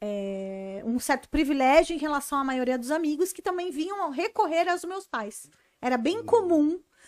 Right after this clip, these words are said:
Speaker 1: situações de sexualidade, eles virem recorrer aos meus pais. E aí eu,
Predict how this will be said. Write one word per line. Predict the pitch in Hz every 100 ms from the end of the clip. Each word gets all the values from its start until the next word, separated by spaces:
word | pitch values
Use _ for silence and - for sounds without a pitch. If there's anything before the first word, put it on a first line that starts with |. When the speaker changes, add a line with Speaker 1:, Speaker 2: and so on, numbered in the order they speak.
| - _
Speaker 1:
situações | - 311 - 294 - 294 320 294
de | 269
sexualidade, | - 262 - 277 254 233 226 226 269 294 285 320
eles | 277 269 254
virem | 277 320 285
recorrer | 247 - 220 220 214
aos | 208
meus | 214 214
pais. | - 220 214
E |
aí | 320 381
eu, | 466 453